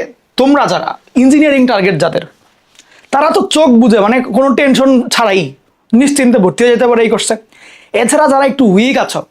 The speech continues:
মনে করো যে ভাই আসলে ওরকম বুঝতে পারি না, কষ্ট হয়, বা মানে একটু বুঝতে কষ্ট হয়, ধরতে পারি না টাইম মতো, তারপরে অঙ্ক ঘুরাই দিলেই আটকায় যায় গিয়ে, সৃজনশীল প্রশ্ন ঘুরাই দিলে আটকায় যায় গিয়ে, এইরকম প্রবলেম যাদের, তারাও কিন্তু একদম নিশ্চিন্তে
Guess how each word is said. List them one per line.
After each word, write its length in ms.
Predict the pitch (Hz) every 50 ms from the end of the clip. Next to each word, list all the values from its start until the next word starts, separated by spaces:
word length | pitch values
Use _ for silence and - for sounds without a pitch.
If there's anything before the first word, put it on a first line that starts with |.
| _ 202
মনে 140 | 220 247 233
করো 100 | 240 233 220 240
যে 40 | 214 220
ভাই 100 | 226 214 214
আসলে 200 | 202 - 214 220 220
ওরকম 320 | 214 214 196 185 226 220 208 185
বুঝতে 180 | 185 - 214 202
পারি 120 | 196 196 196 185
না, 60 | 185 180 190
কষ্ট 160 | 196 196 - 208 196
হয়, 180 | 196 196 190 180 180 - - - - - _ _ 196 190
বা 100 | 208 214 208 196 180 180 - 190 196 190 190 196
মানে 120 | 202 190 196 190
একটু 100 | 156 226 196
বুঝতে 180 | 196 196 - 233 208
কষ্ট 160 | 202 196 - 226 208
হয়, 200 | 208 208 202 202 196 185 - - - - _ _ - 175
ধরতে 220 | 214 226 226 277 240
পারি 140 | 247 233 220 220
না 60 | 226 226 220
টাইম 120 | 208 208 202
মতো, 200 | 196 190 202 196 190 190 180 - - - _ -
তারপরে 220 | 226 214 180 240 226 - - - _ - - - 269
অঙ্ক 120 | 262 262 277 262 185
ঘুরাই 180 | 180 208 240 269 247
দিলেই 180 | 285 269 294 294 277
আটকায় 220 | 269 - 262 247 208
যায় 120 | 214 214 202
গিয়ে, 160 | 208 208 202 190 185 - - - _ -
সৃজনশীল 380 | - 247 254 262 254 - 269 247 214
প্রশ্ন 180 | 269 262 262 269 226
ঘুরাই 200 | 190 226 262 262 262
দিলে 120 | 262 262 262 233
আটকায় 220 | - - 254 220 180
যায় 100 | 208 190
গিয়ে, 120 | 190 233 220 - - 277
এইরকম 280 | 302 339 349 330 330 285 262 -
প্রবলেম 260 | 220 190 165 185 185 190 175
যাদের, 200 | 165 156 - - 151 _ _ _ - - - _ _
তারাও 220 | - 233 247 269 269 233
কিন্তু 140 | 277 262 262 233
একদম 160 | 214 214 226 208 208
নিশ্চিন্তে 440 | 240 277 269 285 285 285 262 -